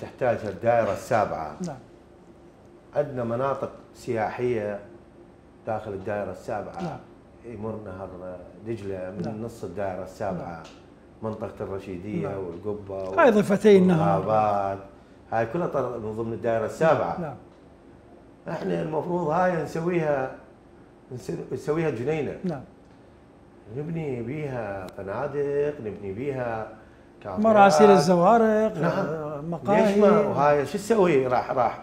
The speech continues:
Speaker 2: تشغل
Speaker 1: راح،
Speaker 2: أيدي
Speaker 1: راح
Speaker 2: عاملة.
Speaker 1: تشغل أيدي عاملة وراح
Speaker 2: نعم.
Speaker 1: تجيب لنا، تجيب لنا سواح،
Speaker 2: نعم.
Speaker 1: وراح، راح تغير الوضعية كاملة
Speaker 2: نعم.
Speaker 1: بداخل هاي المناطق.
Speaker 2: نعم.
Speaker 1: احنا من ضمن الدائرة السابعة،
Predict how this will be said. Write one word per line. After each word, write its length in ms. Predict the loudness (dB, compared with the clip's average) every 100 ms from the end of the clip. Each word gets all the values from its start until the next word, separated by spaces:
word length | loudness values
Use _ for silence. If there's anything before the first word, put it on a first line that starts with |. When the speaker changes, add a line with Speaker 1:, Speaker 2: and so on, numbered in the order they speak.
| -14
Speaker 2:
تشغل 240 | -2 4 8
Speaker 1:
راح، 80 | 10
Speaker 2:
أيدي 200 | 10 8
Speaker 1:
راح 80 |
Speaker 2:
عاملة. 320 | 6 6 4 2
Speaker 1:
تشغل 340 | 0 -2 -2
أيدي 200 | 0 0
عاملة 460 | 6 6 6 4 4
وراح 240 | 4 2
Speaker 2:
نعم. 80 | -2
Speaker 1:
تجيب 240 | -4 -2
لنا، 320 | -4 -4 -4 -6 -14 -20 -18
تجيب 280 | -12 -6 -4
لنا 180 | -4 -4
سواح، 600 | -4 0 4 4 6 4
Speaker 2:
نعم. 60 | 2
Speaker 1:
وراح، 240 | 0 0
راح 280 | -2 -2 -4 -10 -6
تغير 280 | 0 2 2
الوضعية 380 | 0 0 -2 -2
كاملة 400 | -2 -2 -2 -4 -4
Speaker 2:
نعم. 200 | -6 -10 -18 -20 -14
Speaker 1:
بداخل 420 | -4 -2 -2 -4
هاي 140 | -4
المناطق. 380 | -6 -6 -6 -4
Speaker 2:
نعم. 120 | -6 -10 -16 -20 -20 -16 -10
Speaker 1:
احنا 280 | -8 -6 -6 -6
من 100 | -6
ضمن 220 | -4 -2
الدائرة 340 | -2 2 2 0
السابعة، 680 | 0 0 0 -2 -6 -8